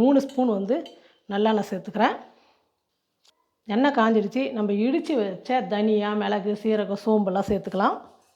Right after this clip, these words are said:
பட்டை வந்து நான் இடிக்கல, ஏன்னு பார்த்தீங்கன்னா சின்ன சின்ன பீஸாக தான் இருக்குது, அதனால் ஒரு மூணு பீஸ் வந்து பட்டை சேர்த்துக்கிறேன், ஒரு ரெண்டு லவங்கம் சேர்த்துக்கிறேன். இப்போ நம்ம இடித்து வச்ச பூண்டு, இஞ்சி, வெங்காயம் சேர்த்துக்கலாம்.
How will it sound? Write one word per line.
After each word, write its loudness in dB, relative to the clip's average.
பட்டை 6
வந்து 4
நான் 2
இடிக்கல, 2
ஏன்னு 0
பார்த்தீங்கன்னா 2
சின்ன 4
சின்ன 4
பீஸாக 2
தான் 6
இருக்குது, 0
அதனால் 2
ஒரு 2
மூணு 2
பீஸ் 0
வந்து -2
பட்டை 0
சேர்த்துக்கிறேன், -2
ஒரு 6
ரெண்டு 4
லவங்கம் 2
சேர்த்துக்கிறேன். -8
இப்போ 0
நம்ம 2
இடித்து -2
வச்ச -2
பூண்டு, 0
இஞ்சி, 0
வெங்காயம் 2
சேர்த்துக்கலாம். -8